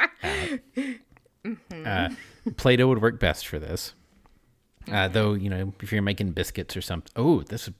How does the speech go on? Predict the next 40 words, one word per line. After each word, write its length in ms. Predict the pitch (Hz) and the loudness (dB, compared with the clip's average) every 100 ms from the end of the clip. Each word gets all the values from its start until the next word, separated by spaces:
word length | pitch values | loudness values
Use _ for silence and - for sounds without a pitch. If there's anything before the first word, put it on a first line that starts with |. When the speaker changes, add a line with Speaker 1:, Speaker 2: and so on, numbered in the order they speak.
| - | -10
Speaker 2:
oh, 280 | 101 87 - _ _ - _ _ _ - - | -8 -8 -12 _ _ -20 _ _ _ -20 -6
breakfast 500 | 82 85 - 98 - | 2 2 4 -4 -4
experiment. 560 | 90 - 90 76 82 - | -6 -4 -2 -2 -6 -6
I 80 | 92 | -4
like 380 | 78 80 82 | -2 -2 -2
it. 200 | - - - - - 784 - | -6 -16 -20 -14 4 4 6
All 80 | 90 | 0
right. 120 | 523 | 2
Speaker 1:
<laughs> 1040 | 494 494 508 - _ - 311 285 262 285 - | 0 0 0 0 _ -4 -2 0 0 -2 0
Speaker 2:
So 160 | 135 | 4
you 60 | 107 | 4
Speaker 1:
Strain 440 | - 220 214 214 208 | 6 6 6 4 0
biscuits. 580 | 208 - - - - - - | -4 -2 -6 -6 -8 -10 -10
<laughs> 160 | - - | -8 2
Speaker 2:
Yeah. 280 | 143 139 - - - | 6 6 6 0 -2
So 140 | - | 4
you 160 | 160 131 | 6 8
roll 240 | 127 156 | 8 10
out 160 | 170 170 | 8 6
the 60 | |
biscuit 380 | 143 123 - 87 | 4 4 2 -6
dough 280 | 85 71 104 _ _ _ _ _ _ _ _ _ - - - | -6 -6 -8 _ _ _ _ _ _ _ _ _ -20 -20 -4
and 220 | 127 117 | 2 4
you 80 | 107 | 4
take 240 | 135 135 | 4 4
your 100 | 143 | 6
little 80 | 131 104 | 4 6
biscuit 320 | 107 - - | 4 2 -8
cutter 260 | - 85 85 | -4 -2 -2
and 160 | 107 107 | -2 0
you 120 | 98 - | 0 0
indent 800 | 107 101 90 107 90 - - - _ _ _ _ _ _ | 2 2 4 4 4 0 -12 -14 _ _ _ _ _ _
the, 80 | 104 | -6
don't 300 | 90 107 - | 4 2 4
cut 180 | 123 117 | 6 6
all 140 | 113 | 8
the 40 | 110 | 6
way 100 | 101 | 4
through 220 | - 78 | 0 -4
yet, 260 | 71 73 | -4 -8